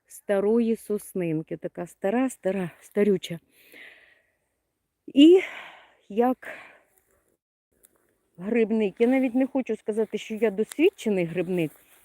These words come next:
тому що скільки б не навчалася, ніколи не скажу, що я там в якійсь галузі експерт. Тому що завжди, завжди приходиться навчатися і завжди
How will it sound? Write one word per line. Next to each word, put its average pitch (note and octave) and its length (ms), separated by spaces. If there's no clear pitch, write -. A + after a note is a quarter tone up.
тому A3 260
що A3+ 380
скільки B3 300
б A3+ 40
не B3 140
навчалася, D4 680
ніколи C4+ 400
не A#3 140
скажу, A3 380
що A3 160
я A3+ 220
там G3 240
в - 20
якійсь G3+ 400
галузі G3 560
експерт. - 680
Тому F3+ 200
що E3+ 180
завжди, F3+ 680
завжди G3 480
приходиться G#3+ 680
навчатися A3 840
і G#3 40
завжди G3 420